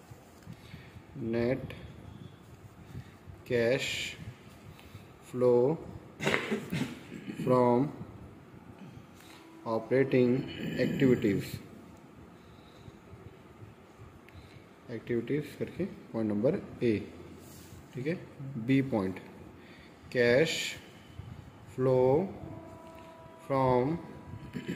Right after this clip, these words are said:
investing activity। Investing मतलब fix, जो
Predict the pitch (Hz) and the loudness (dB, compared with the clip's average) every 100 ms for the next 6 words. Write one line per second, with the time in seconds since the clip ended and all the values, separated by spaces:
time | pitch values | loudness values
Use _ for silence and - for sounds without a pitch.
0 | - 156 131 - 139 143 147 143 160 147 | -6 -6 -6 0 4 8 8 8 6 6
1 | 123 120 107 107 113 120 - 147 139 143 | 6 6 6 6 6 6 6 4 6 4
2 | 135 143 135 | 4 4 6